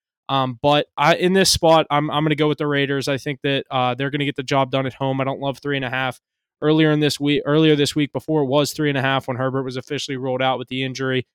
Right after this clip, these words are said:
I was looking at the Raiders. I love them as a slam spot here, but now with the three and a half, I don't like it as much. Probably gonna be a no-touch game, maybe a Brandon J-, or a J-, I always say Brandon Jacobs. Josh Jacobs, anytime touchdown, probably will find its way on there for me. Um, but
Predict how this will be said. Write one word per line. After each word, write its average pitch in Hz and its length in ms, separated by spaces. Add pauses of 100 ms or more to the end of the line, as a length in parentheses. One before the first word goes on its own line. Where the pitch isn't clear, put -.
(300)
I 135 80
was 135 140
looking 147 220
at 131 60
the 135 120
Raiders. 135 440
I 127 40
love 131 260
them 131 160
as 123 80
a - 40
slam 135 360
spot 127 340
here, 127 200
but 120 120
now 135 220
with 131 80
the 131 100
three 139 180
and 131 80
a 120 40
half, 123 260
I 131 60
don't 127 160
like 123 200
it 127 80
as 120 120
much. 123 280
Probably 147 260
gonna 147 100
be 143 100
a 139 60
no-touch 135 540
game, 131 240
maybe 131 200
a 131 60
Brandon 131 340
J-, 127 140
or 127 160
a 123 100
J-, 123 140 (100)
I 135 60
always 180 220
say 214 80
Brandon 135 280
Jacobs. 120 400
Josh 143 280
Jacobs, 135 380
anytime 131 380
touchdown, 127 440
probably 131 260
will 120 140
find 127 260
its - 160
way 131 140
on 127 160
there 127 100
for 131 240
me. 131 180 (540)
Um, 123 240
but 127 240